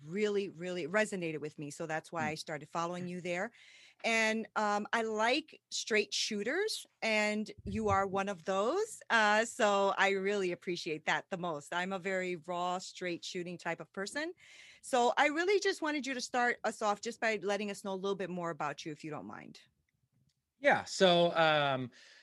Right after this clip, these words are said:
Speaker 2: you know, the kind of thirty thousand foot overview is I started my business in two thousand eleven, coaching, consulting, and training, particularly in the sales arena, because I had spent about fifteen years there previously.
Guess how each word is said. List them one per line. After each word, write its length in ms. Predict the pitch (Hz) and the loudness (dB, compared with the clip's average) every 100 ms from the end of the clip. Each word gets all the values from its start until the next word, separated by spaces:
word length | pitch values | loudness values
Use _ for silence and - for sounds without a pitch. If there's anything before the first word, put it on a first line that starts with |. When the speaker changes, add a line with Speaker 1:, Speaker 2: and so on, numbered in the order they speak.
| - | -6
Speaker 2:
you 60 | 143 | -2
know, 60 | |
the 40 | 143 | 2
kind 160 | 170 | 2
of 80 | 151 | 4
thirty 220 | 185 165 | 4 2
thousand 340 | 175 156 165 143 | 4 6 4 2
foot 220 | - 160 | -2 0
overview 760 | 156 147 156 156 147 151 160 165 | 0 2 0 2 2 4 4 4
is 440 | 147 139 139 131 - | 0 2 2 0 -2
I 120 | 131 | -2
started 320 | 131 - 151 156 | 0 0 0 2
my 120 | 151 | 2
business 380 | 139 135 147 143 | 2 -2 -4 -4
in 80 | |
two 220 | 123 - 139 | -6 -4 0
thousand 420 | 147 135 151 143 | 2 2 0 -2
eleven, 560 | 131 123 127 135 143 | 0 0 0 0 -4
coaching, 380 | 135 143 135 147 | -4 -6 -4 -6
consulting, 720 | 127 135 - 143 139 143 135 | -6 -6 0 0 0 -4 -4
and 80 | 113 | -4
training, 560 | - - 151 151 147 139 | -6 0 2 2 -4 -4
particularly 920 | - - - 208 233 202 190 180 151 | -6 -6 -4 0 4 4 4 2 0
in 120 | 156 | -4
the 60 | 131 | -4
sales 480 | - 156 160 160 | -2 2 4 2
arena, 380 | 143 143 147 147 | 0 -2 0 0
because 240 | 139 135 131 | 0 -2 0
I 60 | |
had 120 | 123 | 0
spent 280 | - - 120 | -2 -4 -2
about 260 | 127 117 - | 0 -2 -2
fifteen 340 | 143 - 143 | -6 -4 -4
years 300 | 131 135 120 | -2 -2 -2
there 140 | 143 131 | -2 -4
previously. 680 | - 120 123 123 131 190 | -4 -4 -4 -6 -2 -2